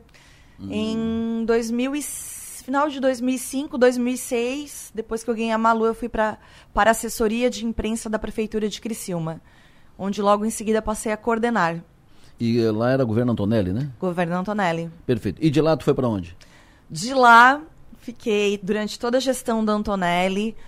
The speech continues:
Speaker 2: o início da gestão do Clésio, mas o meu coração sentia falta de novamente pulsar com intensidade. Surgiu o convite do meu amigo mestre, que eu tanto admiro, Ney Manique,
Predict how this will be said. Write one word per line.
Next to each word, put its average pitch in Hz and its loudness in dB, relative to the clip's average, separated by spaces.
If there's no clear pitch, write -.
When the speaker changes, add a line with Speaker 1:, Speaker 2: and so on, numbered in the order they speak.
Speaker 2:
o 202 -2
início 214 0
da 202 4
gestão 196 -4
do 185 -4
Clésio, 202 2
mas 202 -2
o 233 -2
meu 233 2
coração 262 0
sentia 285 -4
falta 247 4
de 220 -4
novamente 226 2
pulsar 220 0
com 240 -6
intensidade. 202 0
Surgiu 240 -2
o - -8
convite 254 2
do 214 -2
meu 214 0
amigo 208 0
mestre, 202 0
que 202 -8
eu 196 -6
tanto 208 -4
admiro, 202 -2
Ney 214 -2
Manique, 202 -2